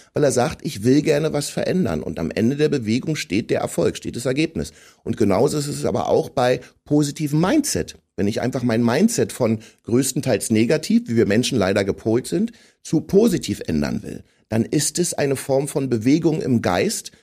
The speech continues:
mit der ich mein Leben, auch die Sichtweise oder die Perspektive auf mein Leben verändern kann. Und wir sagen ja immer so schön, dass man einundzwanzig bis achtundzwanzig Tage braucht, um negative Gewohnheiten, Rituale und Verhaltensweisen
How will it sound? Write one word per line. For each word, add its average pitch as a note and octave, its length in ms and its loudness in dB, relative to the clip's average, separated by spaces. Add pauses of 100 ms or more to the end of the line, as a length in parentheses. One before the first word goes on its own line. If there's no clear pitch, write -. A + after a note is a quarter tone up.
mit A2+ 180 -2
der A#2 140 4
ich - 120 -4
mein A#2 180 2
Leben, A#2 680 2
auch A#2+ 260 0
die G#2 300 -4
Sichtweise G2 760 0
oder F2+ 140 0
die F2+ 100 0
Perspektive A2 720 -4 (260)
auf D3 240 2
mein C#3+ 160 2
Leben C#3 380 2
verändern C3+ 580 2
kann. - 300 -10 (420)
Und G2+ 160 -2
wir A2+ 80 4
sagen A2+ 300 2
ja D3 160 2
immer D3+ 180 0
so D3 80 -2
schön, D3+ 320 0
dass - 160 -2
man A2+ 140 0
einundzwanzig D3 800 -2
bis - 120 -6
achtundzwanzig C3+ 800 -4
Tage G#2 280 0
braucht, E2+ 500 -2 (380)
um A#2 220 6
negative E3 640 2
Gewohnheiten, D3+ 840 0
Rituale A#2+ 580 0
und C3 200 -2
Verhaltensweisen B2+ 960 -2